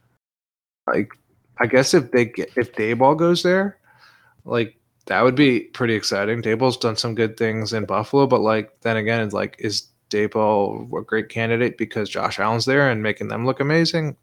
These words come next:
or are they actually a great O C? So, I don't know. Um, the thing is, the price isn't very high. It's only wide receiver forty-eight, um,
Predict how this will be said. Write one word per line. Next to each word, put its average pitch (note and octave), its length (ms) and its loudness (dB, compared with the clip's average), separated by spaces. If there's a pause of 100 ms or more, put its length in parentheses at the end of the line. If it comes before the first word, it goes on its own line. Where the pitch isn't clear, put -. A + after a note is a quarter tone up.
or B2 200 6
are B2 40 6
they A#2 140 4
actually G#2+ 300 0
a - 20 -2
great G#2+ 180 0
O G#2+ 80 -2
C? - 360 -2 (100)
So, A2 420 0 (1800)
I B2+ 100 0
don't D#3+ 120 6
know. D#3+ 220 4 (220)
Um, A2+ 640 2 (680)
the A#2+ 80 -4
thing D#3+ 180 6
is, F#3+ 140 6
the F3 80 2
price F3+ 380 2
isn't A3 200 2
very G3 200 6
high. A2 460 2
It's - 200 -6
only D3+ 160 2
wide B2+ 220 4
receiver C3+ 300 2
forty-eight, G#2+ 680 0 (580)
um, G2+ 500 -4